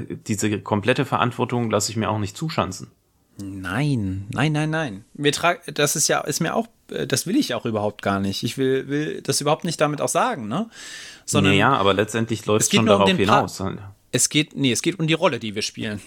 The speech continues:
Speaker 2: Es geht um die Rolle, die wir spielen in einer Welt, in der wir interagieren, in der wir konsumieren, in der wir Ideen haben, Vorstellungen,
Speaker 1: Ja,
Speaker 2: Wünsche,
Speaker 1: natürlich, ja.
Speaker 2: Träume, ähm, Utopien,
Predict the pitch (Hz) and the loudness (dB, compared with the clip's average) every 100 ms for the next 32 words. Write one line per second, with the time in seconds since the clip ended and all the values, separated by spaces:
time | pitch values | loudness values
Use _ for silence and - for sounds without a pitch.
0 | - - 185 185 143 131 185 247 269 277 | -2 0 2 2 2 2 2 0 -2 -4
1 | - 135 123 - 180 202 180 139 127 117 | 0 2 0 -2 -2 -2 -2 0 0 2
2 | 143 294 - - - _ - 156 139 139 | 2 0 -4 -14 -20 _ -4 0 2 2
3 | 131 135 139 127 123 123 190 285 311 143 | 0 0 0 0 0 0 0 0 -2 -2
4 | 127 117 123 - 220 208 214 202 214 220 | 0 0 0 0 0 0 0 0 0 -2
5 | 220 139 127 120 113 117 117 120 127 170 | -2 -2 2 0 0 -2 -4 -2 0 2
6 | 226 220 175 165 170 165 165 175 - 180 | 2 0 2 0 0 -4 -6 -6 0 0
7 | - 147 147 143 143 117 110 160 165 143 | 0 0 0 2 0 4 6 6 4 4
8 | 143 175 165 104 123 143 - - - 147 | 2 0 -2 -6 -6 -8 -10 -4 0 2
9 | 170 165 160 160 - - - _ _ _ | 0 0 -2 -2 -8 -20 -20 _ _ _
10 | _ - 135 135 131 127 131 _ _ _ | _ -2 0 0 -2 -4 -6 _ _ _
11 | _ 165 147 143 - 190 190 190 196 | _ 0 0 -2 -2 0 2 0 -2